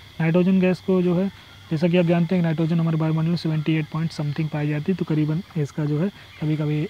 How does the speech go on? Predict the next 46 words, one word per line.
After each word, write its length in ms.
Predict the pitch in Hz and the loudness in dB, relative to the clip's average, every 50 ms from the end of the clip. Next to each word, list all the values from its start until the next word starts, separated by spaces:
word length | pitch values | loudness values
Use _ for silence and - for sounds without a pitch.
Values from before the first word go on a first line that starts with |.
| - - - | -6 -8 -6
option 260 | 156 139 - - 160 | -6 -6 -4 -2 -2
में 140 | 156 151 151 | -2 -2 -2
सेवेंटी 380 | 139 156 151 147 147 - 151 151 | -2 -2 -2 -2 -2 -2 -2 -2
एट 100 | 156 - | -2 -2
परसेंट 440 | - 156 147 - 170 156 151 139 | -4 -4 -4 -4 -4 -4 -2 -2
या 260 | 147 147 151 143 143 135 - - - - - - | -2 -2 -2 -2 -4 -6 -10 -14 -20 -20 -14 -6
सेवेंटी 300 | - 160 156 151 143 160 | -4 -2 -2 0 0 0
नाइन 160 | 156 156 156 151 | 0 0 0 -2
परसेंट 380 | - 151 143 - 156 143 139 | -2 -4 -4 -4 -4 -4 -4
आता 200 | 143 139 143 175 | -4 -4 -4 -2
है, 80 | 185 202 | -2 -2
तो 120 | 180 156 | -2 -2
उसका 220 | 143 - - 151 143 | -4 -4 -6 -6 -4
जो 100 | 143 147 | -4 -4
है 120 | 165 220 233 - - - - | -4 -6 -8 -10 -18 -16 -10
आप 140 | 151 135 131 131 - - - - - - - - - - - - - - - - - - - - | -10 -10 -10 -10 -14 -20 -20 -20 -20 -20 -20 -20 -20 -20 -20 -20 -20 -20 -20 -20 -20 -20 -12 -10
देख 100 | 151 139 | -10 -8
कर 120 | - 156 143 | -8 -8 -6
टिक 180 | - 147 - | -6 -8 -6
करेंगे। 340 | - 156 160 170 190 220 214 - - - - - - - - | -4 -2 0 0 0 -2 -2 -6 -12 -20 -20 -20 -20 -12 -10
तो 80 | - 139 | -8 -8
इसका 280 | - - 160 151 143 143 | -6 -6 -4 -4 -4 -4
जो 280 | 139 143 139 139 135 127 - - - - - - - - - - - - | -4 -4 -4 -4 -6 -8 -12 -18 -20 -20 -20 -20 -20 -20 -20 -20 -8 -4
option 340 | 151 143 135 - - 196 185 | -4 -4 -4 0 2 2 4
है 100 | 170 202 | 4 4
वायु 240 | 180 160 156 151 151 | 4 2 2 0 0
के 100 | 147 156 | 0 -2
समान, 380 | - - 160 147 156 160 175 165 | -2 -2 -2 -2 0 0 0 0
वायु 180 | 151 139 143 135 | 0 -2 -2 -2
से 120 | - 156 | -2 -4
भारी, 300 | 139 135 127 139 160 175 | -4 -2 -2 0 0 0
वायु 220 | 151 143 131 135 | 0 -2 -4 -6
से 200 | 131 - 226 247 233 - - - - - | -4 -4 -4 -4 -4 -8 -16 -20 -14 -10
हल्की, 300 | 147 139 131 131 - 143 | -8 -8 -6 -4 -4 -6
तो 220 | 135 - 160 185 208 - - - - - - - - - - - | -2 0 -2 -2 -2 -4 -10 -20 -20 -20 -20 -20 -20 -20 -6 -4
ये 160 | 160 151 151 147 | -2 0 0 0
जो 120 | 147 143 | 0 -2
है 140 | 135 190 220 | -2 0 0
नाइट्रोजन 520 | 190 160 151 147 143 151 151 151 156 156 147 | 0 0 0 -2 -2 -2 -2 -2 -2 -2 -2
गैस 220 | 143 143 135 - | -2 -4 -6 -6
क्या 160 | - 156 156 | -8 -6 -4
है? 120 | 151 208 240 - - - - | -4 -4 -6 -8 -14 -12 -8
वायु 200 | 143 135 135 135 | -6 -4 -4 -4
से, 160 | 131 - - - - - - - - - - - - - - - - - - - - - - - - 151 | -6 -8 -12 -18 -20 -20 -20 -20 -20 -20 -20 -20 -20 -20 -20 -20 -20 -20 -20 -20 -20 -20 -20 -12 -10 -8
वायु 180 | 143 143 147 | -6 -4 -6
से 220 | 139 - 226 233 | -4 -2 -4 -4